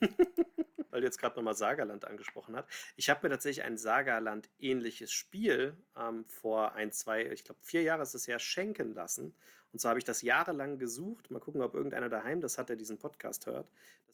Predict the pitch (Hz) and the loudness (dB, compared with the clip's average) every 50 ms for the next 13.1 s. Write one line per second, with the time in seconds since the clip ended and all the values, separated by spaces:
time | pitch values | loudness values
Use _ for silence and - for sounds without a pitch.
0 | _ _ 123 - - - - - 170 185 185 - - - 170 156 147 135 127 - | _ _ -2 -2 -2 -2 0 4 4 4 4 2 -4 -2 -2 0 0 2 2 2
1 | - - - _ - 170 190 196 170 - - 113 117 135 160 - _ _ _ _ | 2 2 0 _ -8 -8 -6 -6 -6 -6 -6 -6 -6 -6 -8 -10 _ _ _ _
2 | _ _ - - - - 123 113 113 113 - - - 107 131 139 - - 123 120 | _ _ -10 -10 -6 -4 -2 0 0 -2 -2 0 0 2 2 2 2 2 2 2
3 | 120 - - 107 107 107 - - - - - - 104 117 143 156 - - 107 98 | 2 0 -2 -4 -4 -4 -6 -6 -8 -10 -8 -2 0 0 0 0 0 -2 -4 -2
4 | 98 95 113 143 175 190 - - - _ _ _ _ _ _ _ _ - 117 113 | -2 -2 -4 -4 -4 -4 -6 -10 -10 _ _ _ _ _ _ _ _ 0 0 0
5 | 113 - - - - 117 113 117 - 120 107 - - - 117 147 156 123 101 98 | 0 -2 -4 0 2 2 2 2 2 0 -2 -2 -2 -2 0 0 2 0 0 -2
6 | 101 101 98 - - - - - - - - - - - - _ - _ _ _ | -4 -6 -8 -10 -10 -12 -14 -10 -8 -6 -6 -6 -6 -8 -10 _ -20 _ _ _
7 | _ _ _ - 117 117 117 117 117 117 113 - - - - - 139 165 185 170 | _ _ _ 0 2 2 4 2 2 0 -2 -4 -8 -6 -2 0 0 2 2 2
8 | 151 147 156 156 - 147 139 135 - - - - - 165 202 220 - 147 127 127 | 2 2 2 0 0 -2 -2 -2 -2 -4 -6 -6 -4 -4 -6 -4 -2 0 0 0
9 | 123 - 139 - - 127 123 123 120 - - 127 120 120 113 - - - - - | -2 -4 -6 -4 -2 -2 0 0 0 -2 -2 -2 -2 -2 -2 -4 -8 -12 -8 -6
10 | 165 180 190 - - 202 202 233 240 - - - - - _ _ _ - 127 131 | -6 -6 -4 -4 -2 0 0 -2 -2 -6 -14 -20 -20 -20 _ _ _ -2 0 2
11 | 127 123 - - 127 139 147 143 139 131 123 - - - 151 151 135 123 117 - | 2 2 0 0 2 2 2 2 0 0 -2 -4 -4 -6 -6 -4 -2 -2 -2 -2
12 | - 120 110 107 113 131 175 208 190 143 117 113 110 113 117 - - 82 180 - | -2 -4 -2 2 2 2 2 2 2 0 0 0 -2 -4 -6 -6 -6 -6 -6 -6
13 | - - | -8 -10